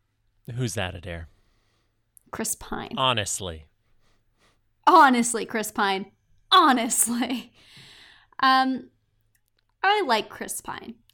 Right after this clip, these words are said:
Speaker 2: He did a great job in Wonder Woman. I think he's a great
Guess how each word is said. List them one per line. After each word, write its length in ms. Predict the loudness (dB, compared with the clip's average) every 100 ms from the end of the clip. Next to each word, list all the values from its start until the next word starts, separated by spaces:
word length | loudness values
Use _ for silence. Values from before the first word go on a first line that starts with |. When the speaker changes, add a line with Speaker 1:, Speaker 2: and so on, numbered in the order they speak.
| _ _
Speaker 2:
He 180 | _ -4
did 400 | -2 -2 -4 -10 -12
a 80 | -10
great 560 | -12 -6 -4 -4 -8
job 580 | -4 2 2 2 -4 -12 _
in 560 | -10 -8 -8 -10 -12 -10
Wonder 260 | -10 -10 -12
Woman. 440 | -14 -16 -18 -20 _ _ _ _ _ _ -4
I 140 | -2 -2
think 160 | -6 -8
he's 180 | -8
a 60 | -8
great 580 | -8 -4 -4 -4 -10